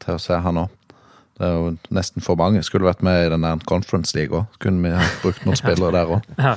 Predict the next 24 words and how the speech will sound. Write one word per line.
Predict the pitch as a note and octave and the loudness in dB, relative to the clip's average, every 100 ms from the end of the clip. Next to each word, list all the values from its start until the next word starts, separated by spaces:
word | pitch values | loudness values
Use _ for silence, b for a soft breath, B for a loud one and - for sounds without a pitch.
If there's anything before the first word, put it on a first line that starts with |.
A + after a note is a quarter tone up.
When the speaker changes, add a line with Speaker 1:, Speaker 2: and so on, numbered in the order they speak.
| F#2 | 0
Speaker 1:
Men, | F#2 F2 | -2 -2
eh, | E2 E2 - - A#2 - | -4 -6 -6 -2 0 -2
<laughs> | - B B B B | -10 B B B B
Speaker 2:
Det | C#3 | -6
blir | B2+ D#3 | 0 0
viktig | D3 - | 0 2
å | D#3+ | 2
holde | B2+ | 2
seg | G#2 C3+ | 2 2
inne | A2+ B2 | 4 4
i, | B2 B2 B2+ | 4 2 0
i | A#2 | 0
ligacupen | G2+ F#2+ G2+ - A#2 | 0 0 -2 -2 0
her, | C3+ | 2
i | F3 | 2
hvert | A2+ | 0
fall, | A2 | -2
for | G#2 B2 | -2 -2
å | A#2 A#2 A#2 A2+ A2 | -2 -2 -2 -2 -4
få | - - G#2+ | -8 -2 2
alle | G#2+ | 4
Speaker 1:
Ja. | A2 | 4
Speaker 2:
disse | G#2 A2 | 2 0
spillerne | - G2 F#2+ G2 | 2 2 2 0